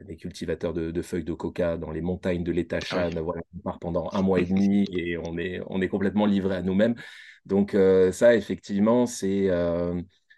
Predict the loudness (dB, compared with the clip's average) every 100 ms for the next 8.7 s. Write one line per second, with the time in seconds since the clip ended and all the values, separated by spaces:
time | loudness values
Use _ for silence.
0 | _ _ _ _ -2 2 2 4 4 4
1 | 4 2 2 2 0 0 -2 -2 -2 -2
2 | 0 -2 -4 -4 -2 -2 -4 -4 -4 -6
3 | -6 -6 -4 -4 -4 -4 -4 -4 -4 -2
4 | -4 -6 -8 -10 -8 -8 -4 -4 0 0
5 | 0 -4 -10 -2 2 4 4 2 0 -6
6 | -8 -12 -12 -14 -16 -18 -6 -2 0 0
7 | -2 -2 0 -2 -2 -4 -2 0 2 2
8 | 0 -2 -6 -6 -4 -2